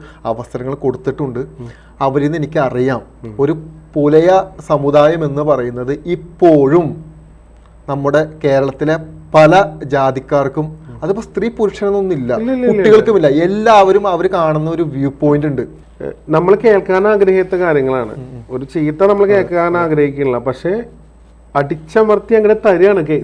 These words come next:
Speaker 2: നീ കേക്ക്, നീ കേട്ടേ പറ്റൂ, നീ അതാണ്, നീ അതാണ്, ഇങ്ങനെ പറഞ്ഞ്, പറഞ്ഞ്, പറഞ്ഞ്.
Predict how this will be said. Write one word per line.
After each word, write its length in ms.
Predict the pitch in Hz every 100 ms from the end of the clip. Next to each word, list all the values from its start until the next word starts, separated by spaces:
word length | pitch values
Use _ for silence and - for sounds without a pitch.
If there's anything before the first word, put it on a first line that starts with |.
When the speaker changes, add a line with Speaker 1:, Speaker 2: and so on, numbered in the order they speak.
| 147
Speaker 2:
നീ 60 | 156
കേക്ക്, 320 | 180 170 160 135
നീ 60 | 151
കേട്ടേ 280 | 165 170 165 160
പറ്റൂ, 200 | 160 143 131
നീ 60 | 143 160
അതാണ്, 280 | 160 160 143
നീ 40 | 139 160
അതാണ്, 160 | 170 165
ഇങ്ങനെ 160 | 180 180
പറഞ്ഞ്, 260 | 180 160 180
പറഞ്ഞ്, 220 | 185 175 180
പറഞ്ഞ്. 200 | 180 -